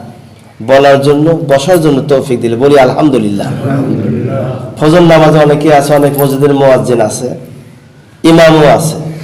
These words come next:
Speaker 1: ঘুম থেকে ওঠার যে দোয়াটা আছে, এই দোয়া ওরা মাইকে পড়ে।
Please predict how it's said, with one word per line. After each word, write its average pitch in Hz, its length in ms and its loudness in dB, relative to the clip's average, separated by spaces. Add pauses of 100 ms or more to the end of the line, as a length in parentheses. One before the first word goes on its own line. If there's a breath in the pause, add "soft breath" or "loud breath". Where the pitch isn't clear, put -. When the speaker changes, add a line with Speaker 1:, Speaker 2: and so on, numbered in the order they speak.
(420 loud breath)
Speaker 1:
ঘুম 139 180 0 (100)
থেকে 160 220 2
ওঠার 160 220 2
যে 160 180 4
দোয়াটা 143 400 2
আছে, 151 200 0 (100)
এই 170 240 4
দোয়া 151 220 4
ওরা 139 240 4 (120)
মাইকে 135 380 2
পড়ে। - 260 -10